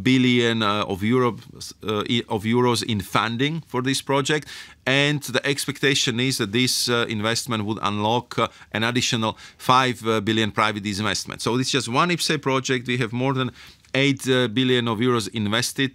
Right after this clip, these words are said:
uh, in there. And I would just recall that thanks to the great work of, uh, InnoEnergy and their financial, uh, platform, we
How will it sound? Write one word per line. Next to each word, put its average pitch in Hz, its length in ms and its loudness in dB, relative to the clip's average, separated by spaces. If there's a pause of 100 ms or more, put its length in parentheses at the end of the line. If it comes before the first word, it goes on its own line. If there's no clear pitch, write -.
(140)
uh, 127 220 2
in 127 160 0
there. 127 340 2 (340)
And 123 400 0 (140)
I 117 100 2
would 127 160 -2
just 113 260 -2
recall 120 640 2 (300)
that 113 180 -2
thanks 139 320 -2
to 131 60 -6
the 110 80 0
great 127 280 0
work 117 280 0
of, 110 280 -4
uh, 107 280 2
InnoEnergy 123 840 0
and 117 160 0
their 117 120 0
financial, 113 840 0
uh, 101 140 -4
platform, 113 720 0 (440)
we 127 380 4